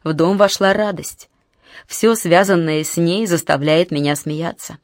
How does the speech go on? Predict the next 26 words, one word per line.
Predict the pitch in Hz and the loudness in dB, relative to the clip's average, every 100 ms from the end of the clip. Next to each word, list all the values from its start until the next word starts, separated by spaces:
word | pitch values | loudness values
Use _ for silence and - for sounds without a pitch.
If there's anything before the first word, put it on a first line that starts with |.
| _ _ _ _ _ _ _ _ | _ _ _ _ _ _ _ _
«Проклятие, | 156 139 151 165 247 - 147 | -12 -10 -8 -6 -6 -6 -8
Хантер! | - 214 254 - - _ _ _ _ _ _ _ _ | -4 -2 -2 -6 -14 _ _ _ _ _ _ _ _
Ты | 160 151 | -2 0
должен | 147 160 165 180 | 2 2 2 -2
подавить | 170 180 165 151 226 | 2 2 2 0 -2
это | 262 247 | -2 0
в | |
зародыше. | 180 180 170 226 208 - - _ _ _ _ _ | 2 2 2 0 -2 -6 -12 _ _ _ _ _
По-твоему, | 160 143 151 175 160 | -6 0 2 2 2
я | 160 170 | 2 0
не | 156 | 0
понимаю, | 139 165 147 147 262 | -2 0 0 0 0
куда | 302 226 196 | 0 2 2
это | 151 156 | 2 -2
ведёт?» | 165 135 127 - _ _ _ _ _ _ _ _ _ _ _ _ _ _ | -2 -4 -8 -14 _ _ _ _ _ _ _ _ _ _ _ _ _ _
Хантер | - 311 330 285 | 2 4 4 2
спустил | - 226 - 269 269 | 0 -6 -2 2 4
ноги | 214 233 214 | 4 2 2
на | 185 180 | 0 0
пол | 185 190 | -2 -2
веранды. | 151 139 139 135 143 _ _ _ _ _ _ _ _ | 0 0 0 -4 -8 _ _ _ _ _ _ _ _
«А | 170 | -6
что, | - 185 | -2 -2
если | 156 135 143 | -2 -4 -6
и | 135 | -6
так? | - 156 - | -8 -12 -14